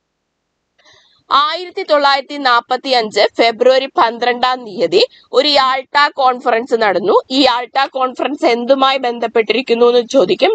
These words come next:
രണ്ടാം ലോക മഹായുദ്ധ കാലവുമായി ബന്ധപ്പെട്ടിരിക്കുന്നതാണ്. ഇതിനകത്ത് പങ്കെടുത്ത നേതാക്കൾ ആരൊക്കെ?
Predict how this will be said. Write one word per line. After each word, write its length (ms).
രണ്ടാം 360
ലോക 220
മഹായുദ്ധ 600
കാലവുമായി 600
ബന്ധപ്പെട്ടിരിക്കുന്നതാണ്. 1200
ഇതിനകത്ത് 480
പങ്കെടുത്ത 560
നേതാക്കൾ 680
ആരൊക്കെ? 500